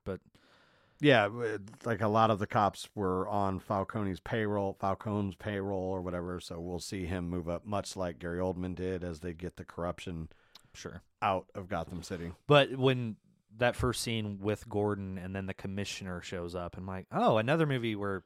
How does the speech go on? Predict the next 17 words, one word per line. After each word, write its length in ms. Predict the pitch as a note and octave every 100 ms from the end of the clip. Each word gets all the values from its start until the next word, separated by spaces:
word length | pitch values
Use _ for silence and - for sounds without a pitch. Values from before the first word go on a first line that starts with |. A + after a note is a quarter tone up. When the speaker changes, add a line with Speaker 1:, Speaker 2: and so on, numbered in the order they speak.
| -
Speaker 1:
Jim's 380 | G2+ G2 F2
not 220 | F#2+ F#2+ -
the 80 |
commissioner." 600 | - F#2+ F2+ - - C#3
Speaker 2:
Yeah. 180 | G#2+ E2 -
Speaker 1:
<laughs> 60 | - _ -
Eh, 80 | F#2+
I 300 | G2 - _
guess 160 | F#2+ -
he'll 260 | A#2 A2 -
get 160 | B2+ -
that 140 | A#2
job 160 | B2+ C#3
at 80 | -
some 160 | E3
point. 320 | A#2 A2 A#2+ - _ _ _ _ _ - - _ _ _
Speaker 2:
Yeah. 300 | B2+ A#2 A#2